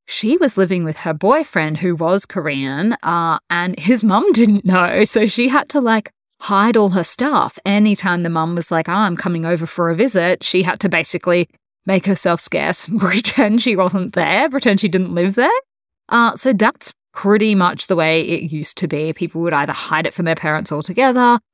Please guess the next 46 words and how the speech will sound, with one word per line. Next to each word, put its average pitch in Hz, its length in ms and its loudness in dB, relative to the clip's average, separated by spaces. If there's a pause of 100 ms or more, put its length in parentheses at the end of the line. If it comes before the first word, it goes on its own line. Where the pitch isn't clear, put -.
(140)
or 175 340 2
if - 160 -6
their 156 100 -6
parents 165 400 -6
knew, 208 400 6
they 180 180 2
would 156 120 -2
hide 156 320 0
it - 80 -10
from 151 240 -6
other 147 180 -2
people 180 400 -2
'cause 170 160 -8
it 180 160 -6
wasn't 160 240 -6
really 160 160 -4
socially 156 580 -4
acceptable. - 760 -2 (640)
And, 240 220 0
you 254 80 4
know, 190 220 4
that 180 400 0
is 214 200 2
changing 320 520 -2 (100)
these 214 220 2
days. 160 320 -2
People 208 240 -4
have 208 140 0
a 196 40 0
whole 220 400 2
lot 254 200 4
of 220 120 -4
reasons 269 500 0
why 165 380 2
they 160 460 0
don't 165 260 -2
necessarily 165 640 -4
want 170 300 -8
to 170 180 -4
marry 269 300 2
someone, 240 580 2
but 170 220 -2
maybe 165 240 -4
they 165 160 -2
do 156 160 -4
wanna 156 420 -4